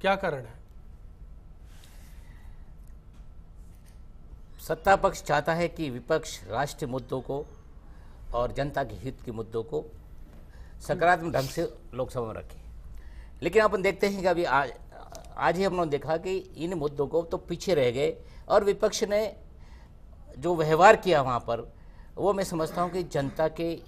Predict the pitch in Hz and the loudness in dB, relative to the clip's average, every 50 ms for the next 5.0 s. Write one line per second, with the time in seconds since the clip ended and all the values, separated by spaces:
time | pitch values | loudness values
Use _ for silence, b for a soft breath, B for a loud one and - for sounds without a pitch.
0 | - - - 170 165 - - 160 135 131 123 120 131 110 107 120 123 - - 156 | -8 -2 -2 0 0 0 -2 -2 -2 -2 -4 -4 -4 -4 -4 -6 -8 -8 -10 -12
1 | - - - - - - - - b b b b b b b - 156 165 160 208 | -12 -12 -16 -16 -16 -16 -18 -18 b b b b b b b 0 0 4 6 6
2 | 202 165 175 196 185 - - 202 185 180 170 165 185 170 185 180 175 175 165 151 | 6 6 6 4 4 6 4 4 4 6 6 6 6 6 6 6 6 4 4 4
3 | 151 147 - 165 151 156 170 170 170 160 151 - 156 147 156 156 139 143 139 131 | 2 2 4 2 4 4 4 4 4 2 2 2 2 4 4 2 0 0 0 2
4 | 147 143 123 127 147 143 143 143 151 143 - 143 147 143 156 151 143 143 135 - | 2 2 2 0 -2 -4 -4 -4 -8 -6 -4 -6 -2 0 0 0 0 -2 -4 -6